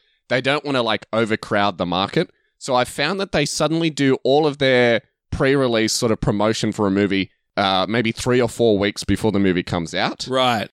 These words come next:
Speaker 1: So I guess with Disney now, we're gonna have to push, like, our episode as close as we can to release, 'cause otherwise we're gonna miss out on promotional material.
Speaker 2: Why are they doing this to us? Why are they doing it?
Speaker 1: They're doing it to save money. And like I said, they just don't wanna crowd the pan, basically.
Speaker 2: No, they're doing it to make it difficult for us.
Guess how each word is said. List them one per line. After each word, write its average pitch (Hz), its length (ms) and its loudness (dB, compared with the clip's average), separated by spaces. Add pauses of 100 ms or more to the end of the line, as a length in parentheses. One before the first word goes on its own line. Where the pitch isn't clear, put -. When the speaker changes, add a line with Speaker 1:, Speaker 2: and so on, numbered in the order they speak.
(120)
Speaker 1:
So 120 320 0
I 123 100 0
guess 147 320 -4
with 156 160 -4
Disney 131 320 0
now, 120 180 2
we're 123 60 0
gonna 127 120 -4
have 127 100 -8
to 135 100 -2
push, - 420 -2
like, 107 300 0
our 104 240 2
episode 110 400 0
as 98 140 0
close 104 340 0
as 104 140 0
we 107 100 2
can 98 300 -2
to - 140 -2
release, 95 360 0
'cause 110 160 -4
otherwise 117 400 0
we're 117 60 -4
gonna 98 160 0
miss 98 240 0
out 95 160 2
on 98 100 0
promotional 92 500 -2
material. 117 360 -6
Speaker 2:
Why 339 120 2
are - 40 2
they 285 120 0
doing 190 220 0
this 135 200 -4
to 139 120 0
us? - 320 -4
Why 185 240 2
are - 20 2
they 175 140 0
doing 101 220 -10
it? - 20 -16
Speaker 1:
They're 180 100 0
doing 190 260 0
it 175 80 -2
to 147 100 0
save 120 260 0
money. 98 400 0
And 110 80 -8
like 117 200 -2
I 117 40 2
said, 104 200 -2
they 107 100 0
just 113 160 -2
don't 117 100 0
wanna 104 160 -2
crowd 95 320 0
the 90 100 -4
pan, 90 380 0
basically. 78 480 0
Speaker 2:
No, 98 100 -2
they're 107 140 -2
doing 143 200 2
it 175 100 -2
to - 80 -4
make 117 180 0
it 92 100 -2
difficult 101 440 -2
for 98 200 -2
us. - 380 -4